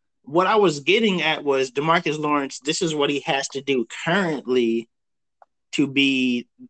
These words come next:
to, to, I guess, to get his recognition. Like, he's gotta be able to finish that play, but he obviously needs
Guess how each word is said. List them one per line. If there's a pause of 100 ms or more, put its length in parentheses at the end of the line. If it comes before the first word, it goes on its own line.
(420)
to,
to,
I
guess,
to
get
his
recognition. (280)
Like,
he's
gotta
be
able
to
finish
that
play, (460)
but (760)
he
obviously
needs